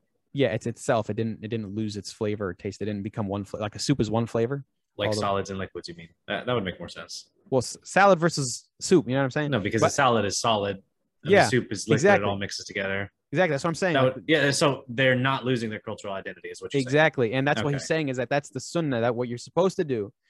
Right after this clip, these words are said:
Speaker 1: is you become part of the community, but you don't lose your identity. And no one expects you to lose your identity in America. Maybe in France, you can't be something hyphen French. You can't be French American, French African. You, you just French,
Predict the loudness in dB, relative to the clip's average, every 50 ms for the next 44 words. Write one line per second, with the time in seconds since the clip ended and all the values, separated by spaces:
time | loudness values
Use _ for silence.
0 | _ _ _ _ _ -8 -8 -8 -6 -6 -2 -2 -2 0 0 0 0 0 -2 2
1 | 4 4 4 4 4 2 0 -2 -4 -4 -4 -4 -2 0 0 2 0 0 0 -4
2 | -6 -10 _ _ _ _ _ -6 -6 -4 -6 -2 0 0 0 0 0 0 -2 -2
3 | -2 -2 -4 -4 -4 -6 -6 -4 -4 -4 -4 -4 -6 -6 -4 -2 -2 0 2 4
4 | 4 4 4 2 0 -2 -4 -6 -4 -4 -4 -4 -6 -6 -6 -2 -2 0 0 2
5 | 0 0 0 0 -2 -2 -2 -4 -6 -8 -8 -6 -6 -6 -6 -6 -6 -6 -6 -6
6 | -8 -10 -12 -14 -8 -2 0 0 2 2 2 0 0 0 0 0 2 2 0 -2
7 | -6 -12 -16 -18 _ _ _ _ _ _ _ _ _ _ _ _ _ _ _ _
8 | _ _ _ _ _ -6 -4 0 2 2 2 2 2 4 4 4 4 2 0 -4
9 | _ -8 -2 -2 -2 -2 -2 -4 -4 -4 -4 -2 -2 -2 -2 -4 -6 -10 -8 -8
10 | -8 -8 -8 -8 -12 -18 -20 _ _ _ _ _ _ _ _ _ _ _ _ _
11 | _ _ _ _ _ _ _ -10 -8 -2 0 0 2 2 2 0 0 -2 -8 _
12 | _ 2 2 2 2 0 -4 -4 -2 -2 -4 -4 -4 -6 -8 -4 -2 0 0 0
13 | 0 -2 -2 -2 -2 -4 -10 -10 -10 -10 -8 -6 -6 -6 -6 -6 -8 -6 -4 -4
14 | -4 -2 -2 -2 -2 -2 -4 -8 -16 -20